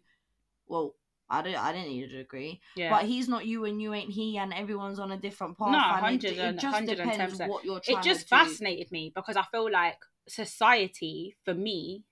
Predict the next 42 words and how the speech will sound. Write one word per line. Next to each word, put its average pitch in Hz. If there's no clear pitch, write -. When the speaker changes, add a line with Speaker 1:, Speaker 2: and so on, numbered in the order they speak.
Speaker 2:
growing 185
up, -
told 185
me 175
I 165
needed 170
to 170
go 160
in 156
that 151
path. -
There 180
was 202
no 269
one 214
Speaker 1:
Mm. -
Speaker 2:
sitting 208
and 185
going, 185
"You 208
have 220
to 196
go 190
to 190
uni." 185
But 220
you 214
get 262
what 202
I 214
mean? 190
Like, 175
Speaker 1:
Yeah, 190
Speaker 2:
society's 196
Speaker 1:
yeah, 180
Speaker 2:
pressures 175
Speaker 1:
yeah. 165
Speaker 2:
and 170
whatever 170
and, 170
and 175
norms 185